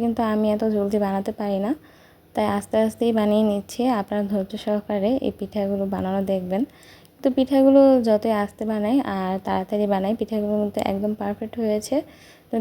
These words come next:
দেখতেই পাচ্ছেন পিঠাগুলো আমি কীভাবে বানিয়ে নিচ্ছি। লতি থেকে অল্প অল্প করে কাই আমি কেটে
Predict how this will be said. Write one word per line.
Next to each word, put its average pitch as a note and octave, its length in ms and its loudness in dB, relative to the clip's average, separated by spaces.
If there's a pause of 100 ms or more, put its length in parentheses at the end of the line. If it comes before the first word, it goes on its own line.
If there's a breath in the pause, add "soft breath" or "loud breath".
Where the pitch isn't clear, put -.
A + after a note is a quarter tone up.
দেখতেই A3+ 340 0
পাচ্ছেন G#3+ 380 -2 (100)
পিঠাগুলো G#3+ 460 0 (140)
আমি G#3+ 180 2
কীভাবে A3 340 0
বানিয়ে G3+ 260 0
নিচ্ছি। G3+ 220 -4 (100)
লতি G#3+ 260 0
থেকে G#3+ 160 -4 (100)
অল্প G3 200 -2
অল্প G3+ 140 -4 (160)
করে G#3 160 0 (100)
কাই G3+ 180 -2 (120)
আমি G#3 160 -2
কেটে G#3+ 200 -4